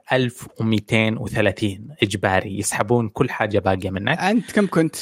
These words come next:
Speaker 2: فعليا؟
Speaker 1: أربعة وأربعين يمكن.
Speaker 2: أوه.
Speaker 1: ستة وأربعين، شيء زي كذا.
Speaker 2: كل ذا التعب، مو كل ذا التعب، وأربعة وأربعين بس؟
Speaker 1: مو تعب، تبغى تجيب فراغمنت لكلاس الستيسز.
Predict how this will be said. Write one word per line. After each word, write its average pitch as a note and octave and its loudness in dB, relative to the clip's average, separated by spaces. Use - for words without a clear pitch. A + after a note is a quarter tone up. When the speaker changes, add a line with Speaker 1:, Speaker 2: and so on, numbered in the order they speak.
Speaker 2:
فعليا؟ D3+ 2
Speaker 1:
أربعة C3 0
وأربعين B2+ 0
يمكن. C#3 -2
Speaker 2:
أوه. B3 2
Speaker 1:
ستة - 0
وأربعين، A#2+ 2
شيء A#2 2
زي - 2
كذا. - -2
Speaker 2:
كل F4 2
ذا G3 2
التعب، F#3+ 0
مو D4+ 4
كل E4 2
ذا A#3 2
التعب، G3+ 2
وأربعة A3 4
وأربعين F3+ 4
بس؟ - 0
Speaker 1:
مو A#3+ 4
تعب، G3 2
تبغى C3 2
تجيب A#2 2
فراغمنت D#3 2
لكلاس D3 2
الستيسز. C#3 4